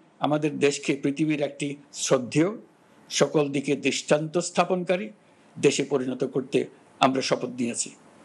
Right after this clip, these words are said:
সবশেষে আবারও আমাদের দেশের সকল মানুষ, শিশু,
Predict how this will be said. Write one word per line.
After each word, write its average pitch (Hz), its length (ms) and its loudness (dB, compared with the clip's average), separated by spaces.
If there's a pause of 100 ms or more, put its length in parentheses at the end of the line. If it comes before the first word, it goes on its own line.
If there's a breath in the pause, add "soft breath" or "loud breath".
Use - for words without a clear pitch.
(580)
সবশেষে 143 680 2 (1160)
আবারও 139 440 4 (440)
আমাদের 135 400 2
দেশের 131 280 2
সকল 131 520 0 (140)
মানুষ, 127 480 -2 (540)
শিশু, - 500 0